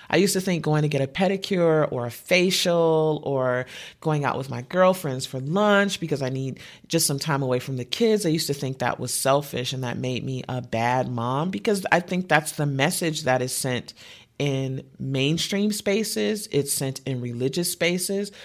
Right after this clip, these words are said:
But the reality is, if I don't have some time away from the children sometimes, if I don't have some time to reset, I am not myself. Then I am not a good mother because I am,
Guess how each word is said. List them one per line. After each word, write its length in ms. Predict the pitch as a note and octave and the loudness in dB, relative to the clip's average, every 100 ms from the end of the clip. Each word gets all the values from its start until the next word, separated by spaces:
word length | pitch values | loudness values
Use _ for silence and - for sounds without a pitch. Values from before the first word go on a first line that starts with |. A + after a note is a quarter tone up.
| - - | -20 -6
But 160 | D3+ D3+ | -4 -2
the 80 | |
reality 720 | C#3+ C#3 D3 G3 A3 G#3+ F#3 - | 0 4 6 6 4 0 -4 0
is, 300 | D#3 D3+ - - | 0 0 -4 -2
if 200 | E3 - | -2 4
I 140 | D#3 G3 | 4 6
don't 180 | D#4 | 4
have 160 | C#4+ C#4+ | 2 0
some 200 | C#4+ D4 | 0 -4
time 260 | C4+ C4 C4 | -2 -2 0
away 240 | A3+ A#3 | 2 0
from 220 | A#3 A3 | 0 0
the 100 | F#3 | 0
children 460 | - F#3 F#3+ G#3 G#3 | 0 0 0 -2 -2
sometimes, 480 | G#3+ G#3 G#3 G#3 F3 | -2 -2 -2 -4 -2
if 100 | D#3 | -2
I 60 | |
don't 160 | F#3+ G#3 | -2 0
have 240 | G3 F#3 - - - | -2 -4 -8 -20 -14
some 200 | - D#3 | -4 -2
time 380 | D3+ F3 E3 E3+ | -2 0 0 -2
to 180 | D#3 D3+ | -4 -4
reset, 640 | D3+ E3 D#3 D#3 E3+ - | -2 -4 -2 0 0 0
I 180 | - E3+ | -2 0
am 180 | A#3+ A#3 | 0 0
not 240 | F3 E3 | 0 0
myself. 640 | D#3+ D3+ D3+ - E2 - - | -2 -2 0 0 0 -2 0
Then 180 | G3 A3 | 2 6
I 140 | F#3+ | 6
am 160 | F3 E3 | 4 2
not 340 | E3 A3 - | 4 4 4
a 100 | D3+ | 0
good 260 | C#3+ C#3+ C3 | 2 2 2
mother 320 | B2 A2+ A#2+ | -2 -2 -4
because 400 | C#3+ C3+ C#3+ C3+ | -6 -4 -2 -2
I 220 | - C#3 D3 | 0 2 2
am, 300 | C#3 C3+ | 0 -2